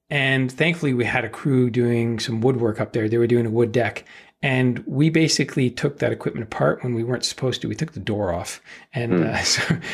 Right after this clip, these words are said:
Speaker 1: we, we just jimmied the, the, the bolt, <laughs> you know,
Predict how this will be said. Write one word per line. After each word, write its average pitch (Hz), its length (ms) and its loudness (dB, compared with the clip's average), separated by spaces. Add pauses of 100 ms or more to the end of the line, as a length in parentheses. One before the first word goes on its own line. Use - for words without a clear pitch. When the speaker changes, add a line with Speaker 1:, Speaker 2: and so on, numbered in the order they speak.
(160)
Speaker 1:
we, 131 120 4
we 131 160 2
just 123 220 0
jimmied 120 320 4
the, 110 340 0
the, 165 920 -6
the 214 160 -8
bolt, 113 300 -2
<laughs> 494 260 -4 (760)
you 135 80 2
know, 143 160 2